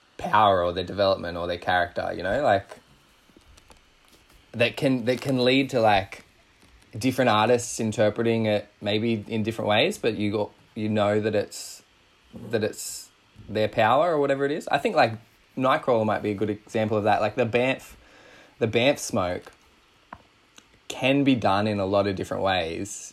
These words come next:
you know, or depicting teleportation. And it's nice seeing, like, how different artists choose to, to kind of approach that thing.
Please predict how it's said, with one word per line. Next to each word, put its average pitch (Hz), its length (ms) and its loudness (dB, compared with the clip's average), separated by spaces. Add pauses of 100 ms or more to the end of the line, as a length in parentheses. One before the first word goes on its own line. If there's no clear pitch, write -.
you 90 100 -8
know, 123 360 -2
or 107 180 2
depicting 113 580 -4
teleportation. 95 920 -2 (400)
And 107 100 0
it's 110 160 -2
nice 113 320 2
seeing, 107 220 0
like, 92 240 -4
how 95 180 -2
different 101 320 -6
artists 92 460 -4
choose 92 420 -10
to, 85 220 -8 (540)
to 87 280 -8
kind 92 240 -4
of 87 100 -2
approach - 420 -4
that 71 220 -6
thing. 185 300 -6